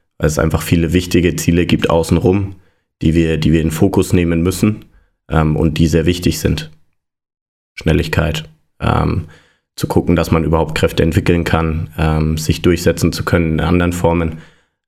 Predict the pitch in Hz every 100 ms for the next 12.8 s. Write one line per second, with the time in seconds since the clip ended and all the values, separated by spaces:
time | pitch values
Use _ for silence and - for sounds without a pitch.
0 | - 80 - - 101 92 87 95 87 95
1 | 95 87 - - 95 - 87 - 107 113
2 | - - 113 120 - - _ _ _ _
3 | _ - 85 85 - 85 90 87 85 87
4 | 80 - 90 98 85 - 85 82 90 90
5 | 85 82 92 98 87 90 90 87 - _
6 | - 85 82 80 78 80 - 78 78 78
7 | 78 - _ - - - _ - 92 87
8 | - 90 90 92 87 - - 95 92 87
9 | 87 - _ _ _ _ 90 92 92 87
10 | 87 90 87 85 82 - - - 92 90
11 | 90 90 92 92 92 87 - - - 117
12 | - 80 82 85 87 85 87 87